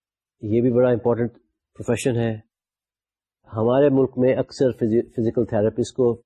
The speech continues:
فزیو تھراپسٹ کا نام دیا جاتا ہے۔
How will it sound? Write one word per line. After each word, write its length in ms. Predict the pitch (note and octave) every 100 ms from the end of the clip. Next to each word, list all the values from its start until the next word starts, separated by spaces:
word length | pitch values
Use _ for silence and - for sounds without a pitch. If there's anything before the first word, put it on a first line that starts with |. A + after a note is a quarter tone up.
| _ _ _ _ _ _ _
فزیو 220 | C#3+ C#3 C3+
تھراپسٹ 580 | C3+ A#2 B2+ A2+ -
کا 100 | -
نام 260 | G#2+ G2+ G2
دیا 220 | F#2 F2
جاتا 360 | D#2+ C2 -
ہے۔ 60 | -